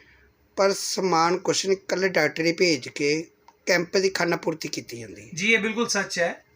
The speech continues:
Speaker 2: ਉਹ ਜਿੰਨੇ ਵੀ ਉੱਥੇ ਮੈਡੀਕਲ ਸਟਰੀਮ ਜਾਂਦੀਆਂ, ਉਹ ਫਿਜ਼ੀਕਲੀ ਤਾਂ ਉੱਥੇ ਹੁੰਦੇ ਆ, ਪਰ ਉਹਨਾਂ ਕੋਲ ਜਿਹੜਾ ਸਮਾਨ ਚਾਹੀਦਾ ਨਾਲ, ਉਹ ਬਹੁਤ ਘੱਟ ਮਾਤਰਾ 'ਚ ਹੁੰਦਾ।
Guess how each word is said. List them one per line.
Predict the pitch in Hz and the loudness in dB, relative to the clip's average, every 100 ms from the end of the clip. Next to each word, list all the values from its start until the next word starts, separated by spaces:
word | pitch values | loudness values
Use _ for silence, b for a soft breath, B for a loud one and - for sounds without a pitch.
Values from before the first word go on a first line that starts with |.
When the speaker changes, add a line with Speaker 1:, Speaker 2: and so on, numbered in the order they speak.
| _ 196 | _ -8
Speaker 2:
ਉਹ | 190 | -6
ਜਿੰਨੇ | 190 180 196 | -2 0 0
ਵੀ | 214 | 0
ਉੱਥੇ | 214 208 | -2 -2
ਮੈਡੀਕਲ | 190 175 185 202 | 0 0 0 -2
ਸਟਰੀਮ | 196 202 208 196 | -2 -4 -4 -2
ਜਾਂਦੀਆਂ, | 190 170 170 220 | -4 -4 -6 -6
ਉਹ | 185 | -6
ਫਿਜ਼ੀਕਲੀ | 202 196 202 220 | -4 -2 -2 -4
ਤਾਂ | 208 | -4
ਉੱਥੇ | 202 208 | -4 -4
ਹੁੰਦੇ | 180 156 165 | -6 -6 -4
ਆ, | 180 196 B B | -4 -6 B B
ਪਰ | 196 196 | -4 -2
ਉਹਨਾਂ | 202 214 | -2 -2
ਕੋਲ | 208 208 214 214 - 180 | -2 -2 -2 -4 -10 -6
ਜਿਹੜਾ | 190 196 | -2 0
ਸਮਾਨ | - 175 165 208 | 0 -2 2 2
ਚਾਹੀਦਾ | 208 202 202 190 | 2 0 0 -2
ਨਾਲ, | 180 170 165 B B 196 | 2 0 0 B B -4
ਉਹ | 202 | -2
ਬਹੁਤ | 180 196 202 196 | 2 2 2 0
ਘੱਟ | - | -2
ਮਾਤਰਾ | 165 151 156 151 | -2 -2 -2 -4
'ਚ | |
ਹੁੰਦਾ। | 147 139 135 | -4 -8 -8